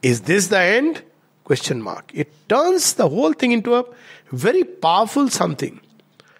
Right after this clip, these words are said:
A body rotting under a slab of stone or turned to ash in fire, a mind dissolved, lost its forgotten thoughts. Is this the end?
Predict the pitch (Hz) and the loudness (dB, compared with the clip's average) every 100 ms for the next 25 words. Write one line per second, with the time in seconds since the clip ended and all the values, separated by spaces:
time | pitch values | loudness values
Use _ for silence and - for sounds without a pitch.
0 | _ _ _ _ 147 113 135 160 190 196 | _ _ _ _ -2 0 2 2 2 0
1 | 117 131 160 208 170 170 165 165 104 113 | 2 0 2 2 2 0 0 0 -2 0
2 | 135 151 147 - - 117 139 139 135 - | 0 2 0 -2 -4 0 2 2 -2 0
3 | 143 - - 123 156 170 160 143 127 151 | -2 -2 -2 2 2 0 0 0 2 2
4 | - 143 147 - 120 160 156 - - - | 0 -4 -4 -4 0 2 0 -4 -18 -20
5 | - - 151 139 151 175 170 170 135 156 | -20 -4 -2 0 0 0 0 0 2 2
6 | 160 165 165 165 156 _ - - _ 131 | 2 2 2 -2 -6 _ -20 -20 _ -2
7 | 135 175 190 - 196 - 131 139 156 170 | 2 2 0 -2 -4 -2 0 0 2 0
8 | 185 196 196 170 214 214 - - _ _ | 0 -2 -2 0 0 -2 -10 -12 _ _
9 | _ _ - 113 104 139 180 196 233 254 | _ _ -10 -8 -4 0 0 2 2 2
10 | 330 311 | 0 -2